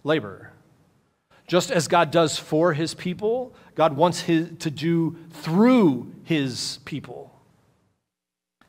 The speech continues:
A day off was always a luxury for the oppressor, oppressor or for the boss or for the person in charge.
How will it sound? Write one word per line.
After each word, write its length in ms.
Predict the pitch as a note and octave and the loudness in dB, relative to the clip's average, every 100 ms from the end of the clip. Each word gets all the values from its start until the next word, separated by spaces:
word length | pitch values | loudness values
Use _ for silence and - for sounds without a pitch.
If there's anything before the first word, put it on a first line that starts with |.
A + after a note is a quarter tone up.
| _ _ _ _ - | _ _ _ _ -8
A 80 | |
day 220 | B2+ D#3+ A#3 | 0 6 6
off 580 | G3 E3+ A#3+ - - - _ _ _ _ _ _ _ _ _ _ _ - | 8 6 4 -2 -16 -20 _ _ _ _ _ _ _ _ _ _ _ -6
was 160 | C#3+ D3 | 0 4
always 260 | D3 D3+ | 4 4
a 100 | D#3+ | 2
luxury 760 | D3+ D#3+ F3 - E3 C3+ B2+ D3+ | 2 4 2 0 0 0 -2 -4
for 400 | - D3 C#3+ D3 | -2 0 2 2
the 480 | B2+ C3+ C3+ C3+ A#2+ - _ - | 0 -2 0 -2 -8 -20 _ -8
oppressor, 460 | C#3 - G3 E3 C#3+ | -2 2 2 2 0
oppressor 480 | F3 D3+ G#3 - B2+ | 0 4 4 2 -2
or 160 | F3+ D#3 | 0 2
for 320 | F3 E3+ E3 | 4 4 6
the 100 | D#3+ | 4
boss 480 | D#3+ F#3+ D3 A#2 F#3+ | 6 6 4 0 -8
or 80 | |
for 120 | C#3+ D#3+ | -4 -4
the 80 | |
person 320 | D#3+ E3 - F3 | -2 -4 -4 -4
in 100 | F3 | -4
charge. 760 | G#3+ B3+ C3 B2 - - - | -2 -2 -4 -10 -18 -20 -20